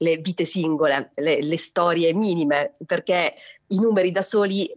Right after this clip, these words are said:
finiscono per creare distanza e le storie individuali invece ci costringono ancora a immaginare che cosa significhi davvero vivere una guerra."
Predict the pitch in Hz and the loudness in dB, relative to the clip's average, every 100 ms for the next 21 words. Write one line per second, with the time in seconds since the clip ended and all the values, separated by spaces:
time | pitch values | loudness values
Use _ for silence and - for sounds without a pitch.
0 | _ - 214 254 254 214 180 175 165 170 | _ -10 -2 -2 0 -2 -2 -2 -4 -2
1 | 165 170 151 151 - 147 131 135 - 143 | -2 -2 -4 -10 -6 -6 -6 -10 -4 -2
2 | 135 139 - 170 170 - 139 170 180 185 | 0 -2 -4 -4 -2 -2 -4 -2 -4 -2
3 | 233 214 196 196 185 226 190 160 190 151 | -2 -2 -2 -6 -2 0 0 -4 -4 -4
4 | - - 170 - 196 170 156 170 185 156 | -4 -6 -8 -4 -2 0 -2 -4 -2 -2
5 | - - - - 185 180 190 190 185 202 | -2 -10 -14 -6 -2 0 0 0 0 0
6 | 214 214 220 208 160 196 175 - 175 208 | 2 2 0 -2 -4 -2 -2 -2 -4 -4
7 | - - 165 - 156 147 214 185 151 151 | -6 -4 -6 -2 -6 0 0 2 2 2
8 | 143 _ - 156 151 147 147 147 143 139 | 0 _ -12 -6 -2 2 2 0 -2 -4
9 | 120 - - - | -4 -10 -8 -8